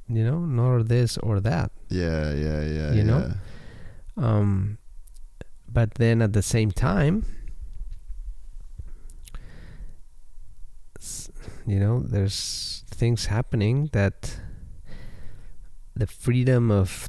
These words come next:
Speaker 1: talk or the freedom of doing of someone can really affect directly yours.
Speaker 2: Yeah.
Speaker 1: You know? So, yeah, you're free to, I don't know, I don't know,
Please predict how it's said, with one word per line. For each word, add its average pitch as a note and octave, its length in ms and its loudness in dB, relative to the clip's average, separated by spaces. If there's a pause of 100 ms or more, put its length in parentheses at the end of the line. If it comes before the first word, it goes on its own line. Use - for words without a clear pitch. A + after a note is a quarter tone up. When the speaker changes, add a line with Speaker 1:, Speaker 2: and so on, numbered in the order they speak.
Speaker 1:
talk B2 400 6
or G#2+ 100 4
the G#2 140 2
freedom A#2 440 4
of G2+ 240 2
doing A2 460 6 (420)
of G2 160 0
someone A2+ 1600 0 (180)
can G#2 320 2
really G#2+ 380 2
affect F#2+ 380 0
directly F#2+ 440 4
yours. G2 640 0 (140)
Speaker 2:
Yeah. - 240 -2 (1120)
Speaker 1:
You B2 100 0
know? A#2+ 280 0
So, G#2+ 380 -2
yeah, G#3+ 160 0
you're D3 260 2
free B2+ 540 0
to, G2 640 2
I F#2+ 140 2
don't F2+ 120 2
know, E2+ 160 2 (300)
I - 60 -2
don't F2 120 -2
know, E2 140 -2